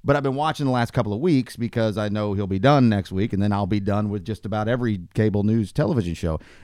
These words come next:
And his big thing, of, of course, if you don't know, you don't care, but his, his,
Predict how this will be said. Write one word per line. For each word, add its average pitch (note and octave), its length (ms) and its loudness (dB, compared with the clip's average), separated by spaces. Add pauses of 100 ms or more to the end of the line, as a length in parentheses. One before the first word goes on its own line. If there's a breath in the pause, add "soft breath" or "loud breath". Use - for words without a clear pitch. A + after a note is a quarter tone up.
(100)
And A#2 200 2
his C#3 160 2
big C3 240 4
thing, B2 320 2
of, F2+ 100 -6
of F#2 240 -4
course, A2 220 -4
if F#2 80 -8
you G2+ 100 -2
don't G2+ 220 0
know, G2+ 160 0
you G2+ 160 -4
don't F2 200 -6
care, A#2 460 0
but G2+ 140 -4
his, G2+ 360 -6
his, G#2 240 -6